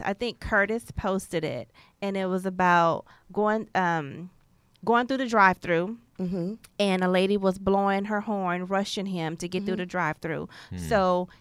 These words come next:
Speaker 1: he paid for her food. Um,
Speaker 3: Sister-in-law.
Speaker 1: he
Speaker 2: Mm-hmm.
Speaker 1: paid for her food
Speaker 2: Mm-hmm.
Speaker 1: 'cause she was behind. And then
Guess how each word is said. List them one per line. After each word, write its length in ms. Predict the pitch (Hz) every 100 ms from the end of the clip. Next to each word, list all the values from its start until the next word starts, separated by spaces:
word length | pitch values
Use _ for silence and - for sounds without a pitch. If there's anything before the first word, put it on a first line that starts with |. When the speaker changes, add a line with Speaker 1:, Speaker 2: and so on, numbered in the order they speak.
| -
Speaker 1:
he 240 | - 240
paid 520 | 233 240 220 233 247
for 200 | - 226
her 200 | 220 220
food. 720 | 196 - 302 294 190 175 160 - _ _ _ _
Um, 340 | 208 202 180 170
Speaker 3:
Sister-in-law. 200 | 139 139 _ _ _ _
Speaker 1:
he 160 | 262
Speaker 2:
Mm-hmm. 100 | 233 202
Speaker 1:
paid 260 | 214 233
for 100 | -
her 160 | 247 269
food 540 | - 240 202 185 175
Speaker 2:
Mm-hmm. 260 | 208 202 185 196 -
Speaker 1:
'cause 120 | 220
she 120 | 254
was 180 | 233 220
behind. 580 | 220 233 214 160 160 -
And 220 | 208 202
then 460 | 196 220 196 185